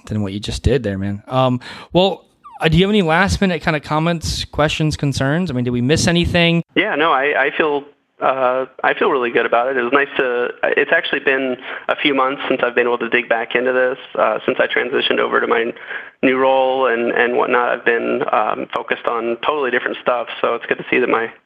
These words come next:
Speaker 2: chops aren't completely rusty.
Speaker 1: Well, um, so I guess we'll wrap it up, man. Um, so just so everyone else that's listening, how can they connect with you if they want to? Be it, uh, social media, um, you know, Twitter, LinkedIn, um, website, blog. How can they connect with you?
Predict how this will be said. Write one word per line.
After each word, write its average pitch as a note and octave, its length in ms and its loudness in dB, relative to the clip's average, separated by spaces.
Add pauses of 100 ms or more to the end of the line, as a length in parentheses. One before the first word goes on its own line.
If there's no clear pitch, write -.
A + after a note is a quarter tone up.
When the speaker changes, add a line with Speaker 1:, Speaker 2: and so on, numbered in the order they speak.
(100)
Speaker 2:
chops - 320 -2
aren't C3 180 -4
completely B2 500 0
rusty. B2 460 0 (720)
Speaker 1:
Well, G#3 300 4
um, E3 340 4
so D#3+ 220 4
I D#3 60 4
guess F3 260 2
we'll G#3 140 2
wrap D3 280 2
it C#3+ 60 0
up, C#3 180 -4
man. C3+ 220 -2
Um, C#3 640 -2
so D#3 260 4
just D#3+ 220 -2
so G#3 100 4
everyone E3+ 240 4
else D#3 240 2
that's - 220 -8
listening, D3+ 320 0
how C3 140 0
can F#3+ 120 -4
they G3+ 100 0
connect E3 320 -2
with - 160 -2
you C#3+ 80 2
if B2 60 0
they C3 80 0
want B2 300 0
to? G#2+ 160 -4 (420)
Be C3 200 2
it, B2+ 120 2
uh, A#2+ 160 2
social D3+ 300 2
media, C3+ 720 4 (260)
um, A#2 540 0
you A#2+ 60 0
know, A2+ 180 -4
Twitter, C3 320 0
LinkedIn, B2 720 -2 (280)
um, A2+ 280 -4
website, B2 520 0
blog. A#2+ 380 4
How C#3 160 -6
can E3+ 140 -2
they E3 80 0
connect C3+ 320 -4
with G#2+ 100 -8
you? G2 160 -10